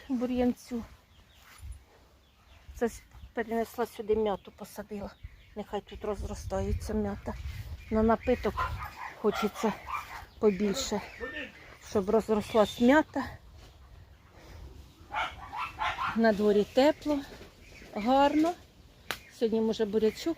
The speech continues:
трошки продивлюсь, просапаю, якщо де. І ось гусята вийшли пастися. Володя вигнав їх. Поки тут буду ходити,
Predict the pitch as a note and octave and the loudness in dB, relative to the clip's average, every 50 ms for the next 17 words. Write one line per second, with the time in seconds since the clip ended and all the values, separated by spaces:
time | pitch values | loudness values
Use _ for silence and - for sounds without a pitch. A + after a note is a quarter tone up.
0 | - - D4 C#4+ C4 - - - C#4+ A#3+ - - - - - - - - - - | 0 0 2 2 2 0 -2 -2 -4 -4 -4 -6 -18 -20 -18 -18 -18 -18 -20 -20
1 | - - - - - - - B3+ A#3+ G#3 A#3 A#3+ A#3 A#3 B3 B3+ A#3+ - - - | -20 -20 -18 -18 -8 0 4 4 4 6 4 2 4 4 4 2 2 0 -4 -4
2 | C4 A#3 - - C4+ A#3+ A#3+ - B3+ B3 B3 B3 A#3+ A#3+ A#3 A3+ - - - - | -4 -4 -2 -2 -2 -2 0 2 4 6 6 6 6 6 4 2 2 -2 -6 -4
3 | B3 G#3 G#3 A#3 A3+ - - - - - - - - - - - - - - - | -2 2 2 2 2 0 -4 -12 -14 -14 -14 -14 -14 -16 -18 -18 -20 -20 -18 -16
4 | - - - - - - - - - - - - - - - - - - - - | -14 -10 -10 -10 -10 -10 -12 -18 -20 -18 -18 -18 -16 -16 -16 -14 -12 -10 -10 -10
5 | - - - - - - - - - - - - - - D4 B3+ A#3 G#3+ - - | -10 -12 -12 -14 -14 -14 -14 -14 -14 -12 -14 -14 -8 0 2 4 4 4 2 -4
6 | - - - - - - - - - - - - - - - - - G#3 G#3 A3 | -14 -14 -14 -14 -12 -12 -12 -14 -14 -14 -16 -16 -16 -16 -12 -8 -4 -2 0 0
7 | - - - A3 - - - G#3 F#3 G3+ G3+ E3+ G3 - - - - - - C4 | 0 2 2 2 2 2 0 -2 -2 0 -2 -2 -2 -2 -2 -2 -2 0 2 2
8 | C#4 D#4+ - - - - C4 - - C4 B3 - - - - - - - - - | 2 2 2 -2 -6 -8 -6 0 2 4 6 6 6 6 4 0 -2 -12 -12 -14
9 | - - - - - - - - - - - - - - - - G#3+ G#3 G#3 G#3+ | -14 -14 -12 -8 -6 -6 -6 -8 -10 -12 -10 -6 -6 -6 -4 -4 -2 0 0 0
10 | G#3+ G3+ A3 A3 G3+ G#3+ G#3+ G#3 G3+ G#3 G#3 G#3 G#3 G#3 G3+ - - - - - | 2 2 0 2 2 2 2 2 2 0 0 -2 -2 -2 -2 -4 -4 -6 -12 -14
11 | - - - - - - - - - - - - - - - - - - - - | -14 -14 -14 -14 -14 -12 -10 -6 -6 -6 -6 -8 -10 -10 -10 -10 -10 -10 -10 -10
12 | - - - - - - - - - - - - - - - A#3 A3+ A3+ A3+ A#3+ | -10 -10 -10 -10 -8 -8 -8 -8 -8 -8 -8 -8 -6 -4 -2 0 2 4 6 4
13 | A3+ - A#3 A3 G3 G3+ G#3 G#3 G3+ G#3+ G#3 - A3+ A3 F#3+ G#3 G#3+ A#3+ - | 4 4 2 0 0 0 0 0 0 0 0 2 0 2 4 4 2 2 0